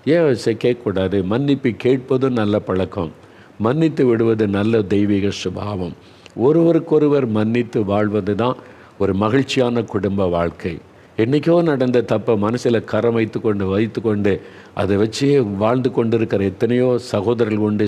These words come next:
சகோதரிமார் உண்டு. உங்க சமாதானத்தை நீங்க தான் கெடுத்து கொண்டிருக்கிறீங்க. உள்ளுக்குள்ள கசப்பை வைக்காம மனம் திறந்து கணவர்கிட்ட, மனைவிகிட்ட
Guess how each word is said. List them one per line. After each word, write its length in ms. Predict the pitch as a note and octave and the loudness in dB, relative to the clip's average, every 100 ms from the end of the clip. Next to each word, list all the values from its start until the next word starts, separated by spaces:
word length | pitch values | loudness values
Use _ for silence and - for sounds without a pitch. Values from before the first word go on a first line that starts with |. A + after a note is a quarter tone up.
| - | -2
சகோதரிமார் 680 | G2+ A2+ A2 A2 G2+ G2+ G2 | -2 0 0 0 0 0 0
உண்டு. 340 | F#2+ F#2 F2 - - - - - | 0 0 -2 -4 -20 -20 -18 -4
உங்க 260 | A2 B2 | 0 2
சமாதானத்தை 720 | A#2+ A#2+ C3 C3 B2+ B2 A2 G#2+ | 0 0 0 0 0 0 0 0
நீங்க 320 | G#2 B2 B2+ | 2 2 2
தான் 200 | B2+ A#2+ | 0 -2
கெடுத்து 380 | - B2 A#2+ A#2+ | -2 0 0 0
கொண்டிருக்கிறீங்க. 840 | A2+ G2+ F#2+ F#2 F#2 F2+ E2+ D#2 - - - - - | 0 0 -2 -2 -4 -4 -4 -6 -8 -18 -20 -12 0
உள்ளுக்குள்ள 500 | B2+ D3+ D3 C3 A#2 | 2 4 4 2 2
கசப்பை 500 | A2 G#2+ C3+ C3 A#2 | -2 -2 -4 0 0
வைக்காம 500 | A#2 - A2 G#2 F2+ | 0 0 0 0 -2
மனம் 420 | F#2 G#2+ B2 C#3+ | -2 -2 0 0
திறந்து 480 | C3+ C3+ C#3+ C3+ C3 - - - | 0 0 2 0 -2 -10 -20 -6
கணவர்கிட்ட, 600 | A2+ C3+ C3+ B2+ A2+ A2+ | -2 2 2 0 0 0
மனைவிகிட்ட 680 | G2+ G#2+ A#2+ A#2+ A#2 G#2+ | 0 0 0 0 0 0